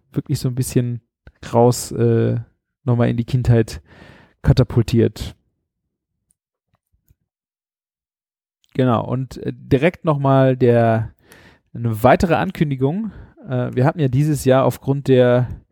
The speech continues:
Cooking Star Teilnahmen, äh, und Urlaub und, äh, ja, also der, der Zeit, die einfach dazu blieb, um sein Kochhobby auszuleben, äh,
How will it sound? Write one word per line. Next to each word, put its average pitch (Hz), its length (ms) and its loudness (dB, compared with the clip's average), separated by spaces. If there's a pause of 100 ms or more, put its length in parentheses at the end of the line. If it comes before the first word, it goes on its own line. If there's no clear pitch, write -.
(1300)
Cooking 143 360 -2
Star 131 480 0
Teilnahmen, 135 920 -2
äh, 127 340 -8
und 127 420 -12 (140)
Urlaub 160 460 4
und, 131 400 -10
äh, 123 400 -4 (140)
ja, 117 220 -2 (380)
also 131 160 4
der, 143 260 6
der 139 220 2
Zeit, 165 400 0
die - 120 0
einfach 143 240 -2
dazu 131 340 -4
blieb, 123 520 -2
um 139 440 -4 (1900)
sein 127 180 2
Kochhobby 147 540 0
auszuleben, 147 960 -2
äh, 127 260 0